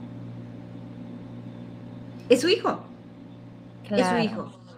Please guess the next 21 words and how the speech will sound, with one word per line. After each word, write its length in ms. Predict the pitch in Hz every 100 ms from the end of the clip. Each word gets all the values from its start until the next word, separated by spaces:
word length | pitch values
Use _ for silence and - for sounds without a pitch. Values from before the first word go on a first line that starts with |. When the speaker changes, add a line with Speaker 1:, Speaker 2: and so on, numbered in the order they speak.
| - - -
Speaker 1:
O 100 | 220
sea, 100 | 269
es 80 |
su 80 | 330
hijo. 280 | 311 262 262
Y 100 | 285
las 180 | 262 254
otras 240 | 302 415
personas, 460 | - 262 277 269 294
la 100 | 247
mente 320 | 233 247 254
de 100 | 277
Dios 260 | 233 233 233
es, 180 | 208 -
a 100 | 185
ver, 280 | 170 165 - - - - - -
estar 300 | - 247 269
pensando 340 | 262 262 269
como 220 | 247 226
Dios, 200 | 226 233
ok, 160 | 233